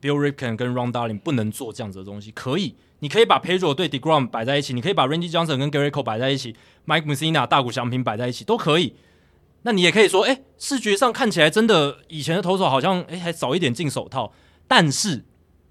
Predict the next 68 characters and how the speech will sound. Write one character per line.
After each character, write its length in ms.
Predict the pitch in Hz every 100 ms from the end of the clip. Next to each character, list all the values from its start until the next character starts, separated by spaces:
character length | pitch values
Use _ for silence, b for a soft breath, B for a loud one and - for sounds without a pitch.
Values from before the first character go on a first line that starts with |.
| _
我 140 | 135 123
们 100 | 135
如 100 | 180
果 100 | 160
用 100 | 165
客 180 | 185
观 180 | 151 151
的 80 | 139
数 140 | 120
据 100 | 139
去 80 | 135
看 160 | 131 139
的 80 | 110
话， 160 | 131
会 120 | 113
发 120 | 131 123
现 140 | 127
现 200 | - 156
在 120 | 151
的 80 | 127
投 140 | 110
手 100 | 117
其 160 | 107 113
实 140 | 107
是 120 | 113 127
比 160 | - 180
较 120 | 120
快 260 | - 175 98
的， 60 |
只 120 | 82 113
是， 160 | 170 143 b b
哎， 160 | - 190 -
你 100 | 135
从 120 | 131 127
画 100 | 160
面 140 | 160
上 120 | 156
看， 200 | 139 147
好 120 | 113
像 160 | 104 151
视 200 | 131 160
觉 160 | 110 107
上 160 | 131
会 80 | 147
有 80 | 107
这 100 | 135
样 80 | 117
子 140 | 101
一 40 |
种， 160 | 110 101 b b b -
有 100 | 123
一 60 |
点 200 | 165 123 120
欺 200 | - 170
骗 220 | 185 143
你 80 | 139
眼 160 | 117
睛 160 | 98 131
的 80 | 123
感 180 | 104
觉， 140 | 95 92
你 80 | 117
可 120 | 240
以 40 |
这 80 | 214
样 120 | 233
去 100 | 190
讲。 260 | 196 - -